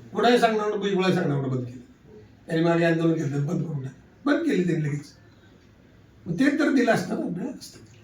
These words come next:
चार लोकांना अजून मिळाले असते दाखले. मी सुद्धा काढायला गेलो, नाही साहेब, बंद करून टाकले.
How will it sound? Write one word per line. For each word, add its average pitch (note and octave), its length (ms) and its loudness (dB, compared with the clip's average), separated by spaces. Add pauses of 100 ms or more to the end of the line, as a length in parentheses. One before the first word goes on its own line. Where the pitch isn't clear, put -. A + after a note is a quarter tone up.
(260)
चार C3 140 -4
लोकांना C#3 320 0
अजून D3+ 180 0
मिळाले C3+ 240 -2
असते B2+ 180 -6
दाखले. - 320 -10 (920)
मी G#3+ 100 -2
सुद्धा A3 200 2
काढायला E3 300 4
गेलो, D3 240 0
नाही G3+ 180 -2
साहेब, F3 160 -2
बंद - 120 -6
करून D#3 240 -10
टाकले. - 460 -16